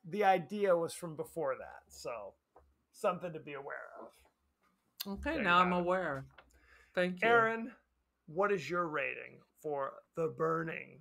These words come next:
Speaker 1: sensation?
Speaker 2: Now, uh, this may surprise you with all the Rapey McRaperson. I just think it is s-, uh, bizarre.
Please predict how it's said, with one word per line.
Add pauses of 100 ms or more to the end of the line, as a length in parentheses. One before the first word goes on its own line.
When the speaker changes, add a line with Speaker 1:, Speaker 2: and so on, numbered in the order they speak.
(120)
Speaker 1:
sensation?
Speaker 2:
Now,
uh,
this
may
surprise
you
with
all
the
Rapey
McRaperson. (120)
I
just
think
it
is (720)
s-, (140)
uh, (680)
bizarre.